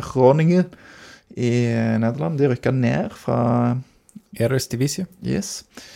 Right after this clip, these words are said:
Speaker 1: Så, eh, han var jo veldig god i, i Godset, en spiller som Viking har sjekket ut før, men da var han jo for dyr, og det var ikke aktuelt. Så det er en spiller det har vært snakk om, og så som nevnt før i podden også, så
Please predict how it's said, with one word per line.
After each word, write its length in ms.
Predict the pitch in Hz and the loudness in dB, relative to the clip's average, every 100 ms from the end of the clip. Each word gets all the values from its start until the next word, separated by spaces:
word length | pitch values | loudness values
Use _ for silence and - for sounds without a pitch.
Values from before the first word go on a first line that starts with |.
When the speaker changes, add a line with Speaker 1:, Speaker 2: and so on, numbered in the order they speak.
| - - _ | -20 -20 _
Speaker 1:
Så, 260 | - - 135 | -12 0 6
eh, 720 | 139 139 135 131 127 127 127 | 8 8 6 4 4 2 2
han 400 | - 135 185 226 | 0 2 2 2
var 180 | 165 139 | 4 4
jo 240 | 147 143 | 4 4
veldig 220 | 143 123 | 4 2
god 240 | 127 135 135 | 2 2 2
i, 400 | 127 127 127 127 - - | 0 2 0 -2 -8 -10
i 60 | 139 | -2
Godset, 420 | 135 127 - 160 | 0 -2 0 2
en 120 | 135 | 4
spiller 340 | 127 120 117 120 | 4 4 4 4
som 160 | 127 | 2
Viking 260 | 117 - 123 | -2 -2 -6
har 200 | - 117 | 0 0
sjekket 360 | 123 117 - 113 | 0 -4 -2 -2
ut 120 | - | -2
før, 380 | - 139 165 - - - - - | 6 8 8 4 -18 -20 -16 -4
men 240 | 117 120 | 0 2
da 680 | 117 113 113 113 113 113 117 131 - - | 4 6 6 4 4 2 -2 -4 -12 -8
var 200 | 123 117 | 2 4
han 140 | 113 113 | 4 2
jo 180 | 113 113 | 2 0
for 200 | - 117 | -2 0
dyr, 260 | 107 120 | 2 2
og 540 | 113 110 - 110 92 92 - | 2 2 2 0 -2 -6 -6
det 80 | - | -6
var 120 | 113 | -6
ikke 160 | - 117 | -6 -8
aktuelt. 540 | - 117 - - - - _ - - - - | -6 -6 -6 -10 -20 -20 _ -20 -20 -20 -20
Så 540 | - - 139 135 135 123 _ _ _ _ _ _ _ - | -12 4 6 8 6 -2 _ _ _ _ _ _ _ -6
det 180 | 123 127 | 2 4
er 100 | 131 | 4
en 80 | |
spiller 260 | 131 123 127 | 2 4 6
det 80 | 135 | 4
har 60 | 135 | 4
vært 80 | |
snakk 220 | 143 143 170 | 2 2 2
om, 180 | 175 | 2
og 80 | 135 | 0
så 160 | - 123 | 0 -2
som 140 | 123 123 | 0 2
nevnt 220 | 117 120 | 2 0
før 220 | 117 120 | 0 0
i 60 | 117 | 2
podden 260 | 120 127 | -2 0
også, 220 | 127 135 | -2 -2
så 100 | - | -2